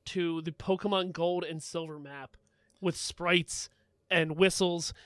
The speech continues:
and mu-, e-, everything, everything. And, and it's a beautiful four-minute video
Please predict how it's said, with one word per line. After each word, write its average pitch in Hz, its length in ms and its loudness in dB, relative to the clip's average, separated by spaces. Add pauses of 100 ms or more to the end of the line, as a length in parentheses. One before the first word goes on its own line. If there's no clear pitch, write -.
(160)
and 165 300 6
mu-, 190 240 10
e-, 202 160 2 (360)
everything, 185 500 6 (240)
everything. 190 540 6
And, 214 220 4
and 226 200 6
it's 208 180 2
a 196 60 6
beautiful 254 420 4
four-minute 269 540 4
video 156 460 0